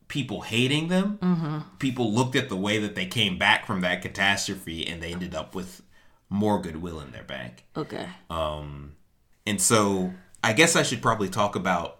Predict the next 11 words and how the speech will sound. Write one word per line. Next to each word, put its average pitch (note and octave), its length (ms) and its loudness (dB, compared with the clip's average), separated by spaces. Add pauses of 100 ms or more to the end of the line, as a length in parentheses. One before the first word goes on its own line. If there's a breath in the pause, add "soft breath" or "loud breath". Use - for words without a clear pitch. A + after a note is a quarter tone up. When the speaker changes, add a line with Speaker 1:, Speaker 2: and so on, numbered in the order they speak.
(140)
Speaker 1:
what F#2+ 460 -4
people F#2+ 300 -6
think F#2+ 300 -8
is F2+ 120 -8
happening F#2+ 680 -6 (440 soft breath)
with E2+ 560 -10 (340)
C G2+ 200 -4
D F2 100 -4
Projekt E2+ 460 -4
Red, F2 300 -4
because F2+ 480 -8